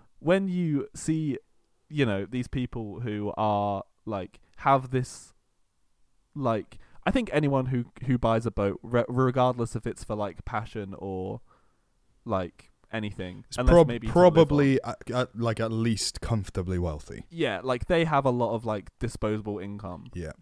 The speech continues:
Speaker 1: that they can use.
Speaker 2: If
Speaker 1: Like,
Speaker 2: you're
Speaker 1: 'cause
Speaker 2: not
Speaker 1: it's
Speaker 2: buying a f-, a, a boat for either, like, residence or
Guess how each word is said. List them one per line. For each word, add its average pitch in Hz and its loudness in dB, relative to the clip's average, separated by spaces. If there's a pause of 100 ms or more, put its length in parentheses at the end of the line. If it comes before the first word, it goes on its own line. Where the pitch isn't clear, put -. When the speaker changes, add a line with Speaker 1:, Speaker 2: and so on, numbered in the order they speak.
Speaker 1:
that 117 -2
they 110 -2
can 101 -12
use. 90 -14
Speaker 2:
If 143 2
Speaker 1:
Like, - 4
Speaker 2:
you're 214 12
Speaker 1:
'cause 208 8
Speaker 2:
not 196 10
Speaker 1:
it's 143 -2
Speaker 2:
buying 160 8
a 143 4
f-, - -2
a, 123 4
a 120 2
boat 107 0 (240)
for 117 0
either, 107 2
like, 101 -6 (180)
residence 113 0
or 98 -2